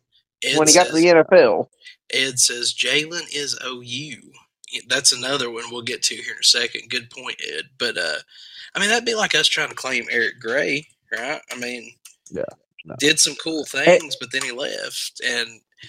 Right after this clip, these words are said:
Speaker 2: To me, it matters where they finish.
Speaker 1: so what makes the Joe Burrow case interesting, though?
Speaker 3: That
Speaker 1: Oh, my God. What a
Speaker 3: don't
Speaker 1: fantastic
Speaker 3: matter.
Speaker 1: picture. Look at that
Speaker 2: Mm.
Speaker 1: jawline. Anyway.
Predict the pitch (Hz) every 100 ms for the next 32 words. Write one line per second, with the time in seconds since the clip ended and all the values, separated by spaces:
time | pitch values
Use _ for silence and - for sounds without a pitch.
0 | - 175 196 226 196 208 202 190 202 180
1 | 170 196 180 104 - - - _ _ _
2 | _ 139 135 _ - - 175 151 131 143
3 | 160 - 175 202 - 127 123 123 120 117
4 | 120 120 110 101 - 110 104 - - -
5 | 127 123 123 - - - 98 98 _ -
6 | - _ - 95 92 - 139 123 107 123
7 | 120 120 - - - - - 135 156 165
8 | 143 - 123 123 123 - - 120 - 110
9 | 107 170 302 - - 147 - _ - 135
10 | 196 170 127 127 120 117 - - 76 -
11 | _ _ - - - - _ - - 85
12 | 80 76